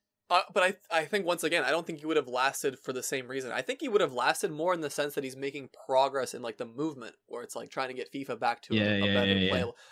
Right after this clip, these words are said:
Speaker 1: I don't think he's like, "Oh, I'm gonna stay in pes forever." Like, even if he was killing it, even if he was, like, beating Castro every day, I think at the end of the day, unless pes became, like, an amazing game, which, you know, maybe it could happen,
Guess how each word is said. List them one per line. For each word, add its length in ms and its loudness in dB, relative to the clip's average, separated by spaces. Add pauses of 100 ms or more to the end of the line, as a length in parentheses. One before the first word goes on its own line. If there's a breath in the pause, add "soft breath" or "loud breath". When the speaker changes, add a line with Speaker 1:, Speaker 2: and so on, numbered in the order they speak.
(120 loud breath)
Speaker 1:
I 120 6
don't 180 6
think 160 2
he's 200 -4
like, 300 6
"Oh, 240 12
I'm 80 6
gonna 180 -2
stay 320 -2
in 120 -8
pes 260 -4
forever." 500 -4
Like, 180 -10
even 180 -4
if 100 0
he 80 -6
was 180 -4 (360 soft breath)
killing 340 -4
it, 100 -8
even 180 -4
if 80 -6
he 100 -6
was, 80 -4
like, 260 -6
beating 240 -8
Castro 460 -4
every 160 -6
day, 220 -2 (340 soft breath)
I 100 2
think 220 -4
at 100 0
the 160 -6
end 140 -2
of 80 -4
the 60 -12
day, 200 2
unless 340 2
pes 300 2
became, 300 -4
like, 140 -6
an 60 -4
amazing 380 -8
game, 220 -8
which, 240 -18 (120)
you 200 -10
know, 100 -8
maybe 220 -2
it 60 -4
could 100 -8
happen, 280 -6